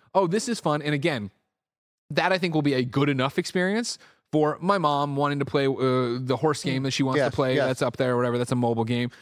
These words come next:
Speaker 1: And then I do think that if they put a G T A on there, s-, somebody might play enough and get into enough and be like, "You know what? Maybe I will invest in a Bluetooth controller to connect it to the T V or whatever, you know, have it hooked up that way." And that's not a bad thing. I think giving people the,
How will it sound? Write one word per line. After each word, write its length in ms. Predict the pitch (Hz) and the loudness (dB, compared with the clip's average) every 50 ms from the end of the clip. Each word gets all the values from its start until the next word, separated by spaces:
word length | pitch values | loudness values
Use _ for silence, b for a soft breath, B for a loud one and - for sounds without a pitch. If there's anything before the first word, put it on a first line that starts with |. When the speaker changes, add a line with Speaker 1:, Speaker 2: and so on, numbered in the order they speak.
| B B B | B B B
Speaker 1:
And 100 | 165 185 | 0 2
then 80 | 196 202 | 2 2
I 80 | 190 | 0
do 200 | 165 139 208 254 | 0 0 0 0
think 160 | 240 - 151 | 0 0 0
that 120 | 135 139 135 | 0 0 -2
if 80 | 127 | 0
they 100 | - 135 | -2 -2
put 180 | 123 - 165 151 | -2 0 0 0
a 140 | 127 117 113 | 0 -2 -2
G 200 | 113 113 156 160 | -2 -2 -2 -2
T 280 | - - 131 160 226 | 0 0 0 2 2
A 40 | 247 | 2
on 140 | 151 123 117 | 0 0 -2
there, 220 | 113 113 110 120 B B B B B B | -2 -2 -2 -2 B B B B B B
s-, 120 | - - - - _ _ _ _ - - | -8 -8 -8 -8 _ _ _ _ -10 -2
somebody 360 | - 190 180 185 180 175 147 - | 0 0 2 2 0 0 -2 -2
might 260 | - 143 147 170 185 - | -2 0 0 0 0 0
play 200 | - 160 156 165 | 0 0 0 2
enough 200 | 170 170 165 170 | 2 0 0 0
and 160 | 160 156 139 | 0 0 0
get 140 | 143 156 160 | 0 0 0
into 360 | 160 170 180 165 147 - 160 | 0 0 -2 -2 0 0 0
enough 260 | 156 165 165 - - | 2 0 -2 -2 -2
and 160 | - 135 135 131 | -4 -2 0 0
be 120 | 143 156 | 2 2
like, 200 | 147 143 147 - b b b b b | 2 2 0 -2 b b b b b
"You 80 | 147 165 | 0 0
know 100 | 185 190 | 2 4
what? 240 | 190 202 196 - 160 | 2 2 0 0 0
Maybe 220 | 165 175 180 196 | 0 2 2 4
I 80 | 175 170 | 4 4
will 220 | 147 160 202 214 | 4 4 2 2
invest 280 | - 104 98 101 - - | 0 -2 -2 -4 -4 -4
in 80 | 107 | -6
a 40 | 95 | -6
Bluetooth 380 | 95 101 107 107 - 117 104 - | -4 -6 -6 -4 -6 -6 -8 -8
controller 400 | 110 104 - 117 107 104 101 95 | -8 -6 -4 -4 -4 -4 -4 -6
to 60 | 95 | -6
connect 280 | - - 107 101 - - | -6 -4 -4 -4 -6 -6
it 80 | 95 | -8
to 60 | 95 95 | -8 -8
the 60 | 92 | -10
T 200 | - - 95 95 | -8 -6 -6 -6
V 200 | 95 95 90 90 | -4 -6 -4 -4
or 60 | 92 | -4
whatever, 400 | 90 90 90 90 87 87 90 95 | -4 -6 -6 -8 -8 -10 -10 -10
you 220 | 95 95 110 110 | -8 -6 -6 -4
know, 80 | 101 95 | -4 -4
have 180 | - 120 117 107 | -4 -4 -4 -4
it 60 | 101 | -6
hooked 200 | - 110 - - | -8 -8 -6 -8
up 120 | 92 - - | -8 -6 -8
that 160 | 90 76 85 | -10 -8 -8
way." 200 | 87 82 90 b b b b b | -10 -10 -12 b b b b b
And 100 | 127 151 | -2 -2
that's 120 | 180 185 - | 0 0 2
not 100 | 233 220 | 0 0
a 40 | |
bad 380 | 147 - 175 170 175 170 165 - | 2 0 0 0 0 0 -2 -2
thing. 180 | 185 202 170 143 | -4 -2 -2 -2
I 40 | |
think 200 | 127 180 175 139 | -2 -2 -2 -2
giving 260 | 110 151 160 196 190 - | -2 -2 -2 -2 -2 -2
people 380 | 185 185 160 165 156 151 139 b b b b b b b | -2 -2 -2 0 -2 -2 -4 b b b b b b b
the, 100 | 143 175 | -4 -2